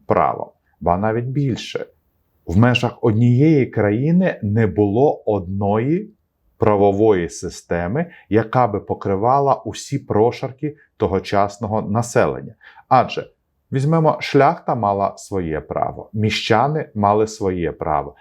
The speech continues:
селяни мали своє право, але ще інші етнічні спільноти, на кшталт євреїв, татар,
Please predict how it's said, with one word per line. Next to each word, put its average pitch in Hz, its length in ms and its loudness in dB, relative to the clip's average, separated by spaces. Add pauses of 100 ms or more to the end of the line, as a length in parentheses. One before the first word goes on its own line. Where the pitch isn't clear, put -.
(140)
селяни 107 840 0
мали 101 320 0
своє 92 440 -2
право, 76 580 0 (220)
але 90 240 -4
ще 113 220 2
інші - 840 0 (260)
етнічні 101 680 0
спільноти, 98 840 0 (300)
на 95 100 2
кшталт - 500 -2 (320)
євреїв, 92 880 0
татар, 92 920 0